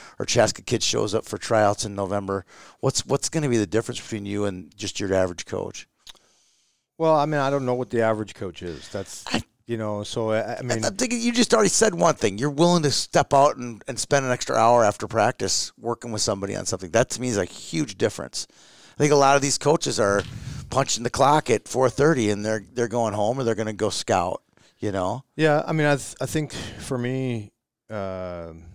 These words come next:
Speaker 2: I'm not that far removed from playing, and I had an opportunity to be coached by some great coaches. Um,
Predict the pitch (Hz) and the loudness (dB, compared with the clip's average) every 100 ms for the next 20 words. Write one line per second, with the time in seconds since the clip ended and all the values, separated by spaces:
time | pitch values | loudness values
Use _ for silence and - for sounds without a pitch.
0 | _ _ _ _ _ _ _ - 110 123 | _ _ _ _ _ _ _ -12 -6 -6
1 | 113 107 - 107 95 98 101 - 95 98 | -4 -6 -4 -6 -6 -8 -8 -10 -12 -10
2 | 98 98 98 92 - _ _ 110 98 95 | -10 -10 -12 -14 -16 _ _ -10 -8 -10
3 | 90 - 101 101 98 87 95 98 87 85 | -14 -14 -8 -6 -6 -10 -10 -10 -12 -16
4 | - 92 90 - 82 80 87 87 85 92 | -14 -14 -14 -16 -16 -16 -16 -16 -16 -16
5 | 101 - 98 92 - - - - _ - | -14 -12 -14 -12 -16 -18 -20 -20 _ -16
6 | 90 82 82 82 82 | -14 -12 -14 -18 -20